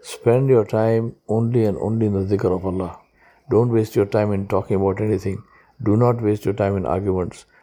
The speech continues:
Do not waste your time in talking about politics and this and that and the other. Spend your time in the dhikr of Allah subhanahu wa ta'ala. Send lots and lots and lots of salat and salam on Rasul sallallahu alaihi wasallam. And beg Allah subhanahu wa ta'ala for this ummah.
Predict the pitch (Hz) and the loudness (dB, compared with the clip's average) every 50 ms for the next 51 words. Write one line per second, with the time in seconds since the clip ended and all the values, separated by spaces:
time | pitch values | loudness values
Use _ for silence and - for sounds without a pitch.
0 | _ _ - 107 107 120 120 110 117 110 107 107 - 104 98 101 113 104 104 104 | _ _ -4 0 0 2 2 2 0 0 0 0 0 -2 0 0 0 0 0 0
1 | 98 98 - 120 104 104 113 101 98 98 95 - - - 98 98 98 - 104 95 | -2 -2 -2 -4 -4 -2 -2 -2 0 0 -2 -2 -2 -2 -2 -2 0 -2 -4 -6
2 | - - - 98 95 95 107 - - 107 98 104 98 98 104 104 104 104 101 95 | -6 -4 -4 -2 -2 -2 -4 -4 -2 -2 0 0 0 0 0 -2 -2 0 0 0
3 | 98 98 - - _ _ _ _ _ _ _ _ _ _ _ _ _ _ - - | 0 -2 -4 -8 _ _ _ _ _ _ _ _ _ _ _ _ _ _ -20 -18
4 | - - - - 123 127 135 135 123 110 104 - 113 110 107 107 104 101 95 98 | -16 -12 -2 2 2 2 2 2 2 0 0 0 0 -2 -2 -2 -2 -2 -4 -2
5 | 95 104 110 123 135 107 101 101 101 98 101 98 - 104 98 101 95 87 98 - | -2 -2 0 2 2 2 2 2 0 0 0 -2 -4 -4 -4 -2 -2 -2 -2 -2
6 | 107 101 107 117 - - - - 117 117 117 110 101 101 110 113 117 - - - | -4 -4 -4 -6 -8 -12 -6 -2 0 0 0 0 0 2 2 0 0 -2 -4 -6
7 | 117 101 101 104 98 95 - - 95 104 107 117 - - - - 95 - - 104 | -4 -2 0 0 -2 -2 -4 -6 -6 -4 -2 -2 -2 -2 -4 -6 -6 -4 -2 0
8 | 98 101 98 110 107 - - 104 101 104 104 101 95 107 101 - - 107 - - | 0 0 -2 -2 -4 -4 -2 0 0 0 0 -2 -4 -4 -4 -4 -4 -6 -6 -6
9 | - - - 123 123 127 110 - _ _ _ _ - - - - - - - - | -10 -6 -4 -4 -4 -4 -6 -8 _ _ _ _ -20 -20 -20 -20 -20 -20 -20 -20
10 | - - 110 110 117 127 131 139 135 113 95 95 104 107 120 117 117 110 90 104 | -12 -4 0 2 2 2 2 2 0 -2 -4 0 2 2 2 2 2 0 0 0
11 | 110 113 107 - 98 101 104 110 104 104 101 98 95 - - 104 101 98 104 101 | 0 0 -2 -2 -4 -4 -2 -2 0 0 0 0 -2 -2 -2 0 0 0 0 0
12 | 107 104 - - 110 107 107 101 101 101 101 95 101 101 - - - 87 95 92 | -2 -4 -4 -2 0 2 2 2 2 0 -2 -6 -6 -6 -6 -4 -4 -4 -4 -4
13 | 90 78 - | -6 -8 -12